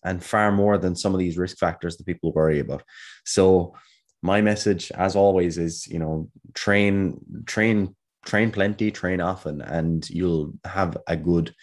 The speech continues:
you'll have a good, a good life in that, you know, being fit is not just about longevity. It's not just about quality of life. It's also about your capability. You have the ability to traverse the world as a human, and depending on what you do, you might be able to fend for yourself a little bit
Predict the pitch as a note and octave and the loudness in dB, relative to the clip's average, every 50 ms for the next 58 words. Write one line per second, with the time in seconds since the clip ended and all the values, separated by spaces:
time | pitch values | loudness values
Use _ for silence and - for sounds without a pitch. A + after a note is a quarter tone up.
0 | - - - - - - - - G#2 A2+ D3 D#3+ C3+ G#2+ A#2 G#2 E2 - - - | -20 -20 -20 -20 -20 -18 -8 0 2 4 6 6 6 4 4 2 2 -2 -6 -6
1 | F#2 E2+ G2+ F#2+ F2 E2 F#2+ A2+ A2+ G#2 - - G2 F#2+ F#2+ F2+ - - F2 F2 | -2 0 2 4 4 4 4 4 2 2 -2 -4 -4 -2 -2 -2 -2 -2 -4 -2
2 | F2 F2 E2+ E2 D2 - - G#2 G2+ G2 F#2+ - - G2+ G2 F#2 F2 F2 F2+ F#2 | -2 -2 -2 -4 -6 -6 -4 -2 -2 -2 -2 -2 -2 0 0 0 0 -2 0 -2
3 | F#2 - - F#2 F2 - F2 E2 E2+ - D#2 E2+ E2 E2 E2 D#2+ E2+ F#2+ F#2+ F2+ | -2 -2 -6 -10 -8 -6 -2 -2 -2 0 0 -2 -2 -2 -2 -2 -2 0 -2 -2
4 | F2 E2 - F#2 E2+ E2+ E2+ - D#2+ - E2 D#2+ D#2+ - - F2 E2 E2 E2 D#2+ | -4 -4 -4 -4 -4 -4 -4 -8 -12 -8 -6 -6 -6 -2 2 2 2 4 4 2
5 | D#2+ D#2 D#2+ E2+ A2 B2 - - _ - - - - - - - B2+ B2+ A#2+ - | 2 2 2 2 2 2 0 -4 _ -20 -20 -20 -20 -16 -6 0 0 2 2 4
6 | G#2+ F#2+ G2+ - - E2+ E2 - G#2 F#2 - E2 D#2 G2 G#2 A#2 B2+ D#3+ E3 F3 | 2 4 4 2 0 -2 -2 0 0 0 0 -2 -2 0 0 0 0 0 -2 -4
7 | D3+ G#2+ E2+ D#2+ - F2 E2+ - F#2 F#2 F#2 F2+ F2 E2 - - F#2+ F2 E2 - | -2 -4 -6 -6 -6 -6 -4 -2 0 0 0 0 -2 -4 -4 -2 -2 -2 -2 -4
8 | _ _ _ _ _ _ _ _ - - - A2 G2 E2+ F#2+ G2+ G2+ - - A2 | _ _ _ _ _ _ _ _ -10 -4 0 0 2 4 4 2 2 2 0 0
9 | G2 G2 G2+ G2+ G2+ G2 G2 F#2+ F#2 E2 E2 D#2+ F#2 G2+ A#2 C3+ C#3 D3 C#3+ A#2+ | 2 2 4 4 4 2 2 0 -2 -4 -4 -6 -4 -4 -4 -2 -2 -2 -2 -4
10 | F#2 C2 C2 C#2 C#2 - E2 F#2+ F#2+ F#2+ F#2 F#2 F#2 F#2 - D#2+ E2+ D#2 F#2+ G#2 | -4 -6 -8 -12 -12 -10 -6 -4 -2 0 0 2 2 2 0 0 -4 -2 0 2
11 | C3 C3 A#2+ A2 F#2 E2+ E2+ E2 F2+ F2 F2 F2 E2+ E2 F#2 F2 E2 - - - | 2 4 2 2 0 0 -2 -2 -2 -2 -2 -2 -2 -2 -2 -2 -4 -4 -8 -20
12 | - _ _ _ - - - G2 G2+ G#2 G#2 G2+ - A2+ A2+ A2 G#2+ G#2+ - - | -20 _ _ _ -10 -2 0 2 4 4 2 2 2 2 2 4 2 2 2 2
13 | A2 G#2 G#2 - A2 G#2+ G2+ G#2+ G#2 G#2 G2+ F2+ | 2 2 2 0 -2 -4 -2 -2 -2 -2 -4 -6